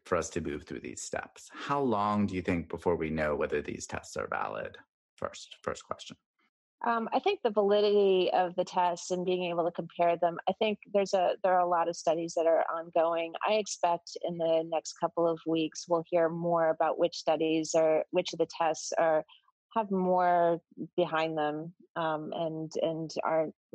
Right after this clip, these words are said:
Speaker 2: fraudulently, uh, representing themselves. And the F D A has already taken some action against some companies that have misrepresented what they're doing. So there's that.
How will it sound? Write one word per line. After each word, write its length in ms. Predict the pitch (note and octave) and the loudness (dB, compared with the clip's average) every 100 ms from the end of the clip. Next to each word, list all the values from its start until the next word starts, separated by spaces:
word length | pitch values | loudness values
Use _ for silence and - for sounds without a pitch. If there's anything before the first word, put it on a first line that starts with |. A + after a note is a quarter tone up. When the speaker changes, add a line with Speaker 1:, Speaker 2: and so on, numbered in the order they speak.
| - | -2
Speaker 2:
fraudulently, 840 | E3 D#3+ E3 C#3 D#3 D#3 D3+ D3 - | 0 2 -2 -2 -4 -4 -4 -6 -6
uh, 140 | D3+ D3 | -4 -2
representing 420 | D3+ - D3+ D3 | -4 -4 -6 -4
themselves. 500 | D3+ - D3 D3 - | -8 -2 -2 -2 -2
And 100 | F3+ | -2
the 100 | - | -2
F 80 | - | -2
D 120 | F#3 E3+ | 0 2
A 240 | E3 D#3+ | 4 4
has 180 | D#3+ D3+ | 2 2
already 500 | D#3+ D#3 D3+ D3 D3 _ _ _ - | 2 2 2 -2 -4 _ _ _ -8
taken 280 | - E3 D#3+ | -4 -4 -4
some 140 | - D3+ | -6 -4
action 380 | D3 - D3+ | -4 -4 -6
against 320 | D3 - D3 - | -6 -6 -8 -10
some 120 | D#3 - | -10 -10
companies 440 | C#3+ - D3 C#3+ | -12 -10 -10 -4
that 100 | D3 C#3+ | -4 -4
have 100 | C#3+ E3+ | -6 -6
misrepresented 720 | D#3+ - D3 C#3+ D3+ C#3+ C#3 | -6 -2 -4 -2 -4 -4 -4
what 120 | D3 - | -4 -4
they're 80 | C#3+ | -4
doing. 220 | C#3 B2+ - - - - _ _ _ - | -4 -4 -10 -20 -20 -20 _ _ _ -4
So 120 | G#3+ | 0
there's 240 | G3+ F#3 | 2 0
that. 320 | - D#3+ C#3+ | 2 2 2